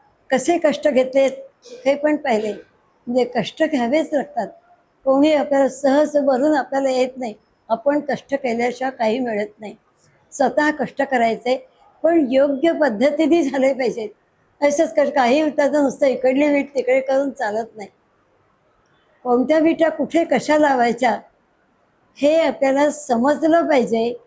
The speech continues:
म्हणजे तरच आपलं काम नीट होऊ शकतं. पुन्हा त्या नीट विटासुद्धा नीट बसवण्यासाठी त्याला कशाची जरुरी आहे, मग ते कुठे मिळतं,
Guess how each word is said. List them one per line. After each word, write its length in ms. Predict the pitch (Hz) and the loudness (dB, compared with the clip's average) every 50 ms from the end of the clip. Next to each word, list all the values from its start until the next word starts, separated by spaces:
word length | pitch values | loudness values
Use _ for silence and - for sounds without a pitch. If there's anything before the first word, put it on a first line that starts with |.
| _ _ _ _ _ _ _ | _ _ _ _ _ _ _
म्हणजे 460 | - 247 254 262 269 233 277 294 330 311 | -4 0 2 2 4 4 4 2 2 0
तरच 720 | 294 - - 269 262 254 269 302 339 349 - - - - _ _ _ _ _ _ - | -2 -2 0 2 2 4 4 4 2 2 -2 -6 -14 -20 _ _ _ _ _ _ -4
आपलं 360 | 262 269 - - 294 294 285 | -4 -4 -2 0 0 0 0
काम 420 | 285 - 277 269 302 302 294 269 | 0 0 0 0 2 2 2 2
नीट 300 | 247 254 277 285 277 214 | 2 2 2 0 0 0
होऊ 160 | 254 254 269 262 | 2 2 2 0
शकतं. 440 | - 262 254 - - - 226 214 - - _ _ _ _ _ _ _ _ _ _ _ | -2 -4 -6 -6 -8 -10 -10 -10 -10 -12 _ _ _ _ _ _ _ _ _ _ _
पुन्हा 300 | 277 277 269 262 311 330 | -2 0 2 2 2 2
त्या 220 | - - 311 311 311 | 2 0 0 0 2
नीट 300 | 269 269 285 311 339 285 262 240 247 247 247 226 233 240 226 226 | 2 2 4 4 2 0 -2 -4 -8 -8 -8 -4 -4 -4 -2 0
विटासुद्धा 640 | 240 254 247 - 311 311 302 - 294 285 247 302 294 | -2 -2 0 0 0 0 0 -2 -2 -2 0 0 2
नीट 340 | 277 262 277 302 302 254 226 | 2 2 2 2 0 0 0
बसवण्यासाठी 1000 | 247 240 233 - 269 277 277 285 277 269 277 277 247 226 - 247 233 - - _ _ _ _ _ _ _ _ _ _ | -2 -2 0 0 0 0 2 2 0 -2 -2 -4 -6 -4 -6 -8 -8 -10 -12 _ _ _ _ _ _ _ _ _ _
त्याला 240 | - 262 277 302 330 | 0 2 2 2 2
कशाची 800 | - - 294 262 - - 302 311 302 320 339 320 285 254 - - _ _ _ _ _ _ _ _ _ _ - 220 | 2 2 0 0 0 0 0 0 2 2 0 0 0 -2 -6 -12 _ _ _ _ _ _ _ _ _ _ -10 -4
जरुरी 460 | 208 269 269 254 320 330 339 330 330 320 | 0 2 2 4 4 4 4 4 4 4
आहे, 440 | 302 294 262 254 285 285 233 214 - - _ _ _ _ _ _ _ - | 4 2 2 2 2 2 2 0 -4 -8 _ _ _ _ _ _ _ -4
मग 120 | 277 294 | -4 -2
ते 240 | 285 311 320 320 311 | 0 2 2 2 2
कुठे 360 | - 285 269 - 285 320 330 | 0 -2 -2 0 2 2 4
मिळतं, 460 | 320 320 302 285 302 - 294 262 226 | 4 4 2 2 0 0 0 0 -2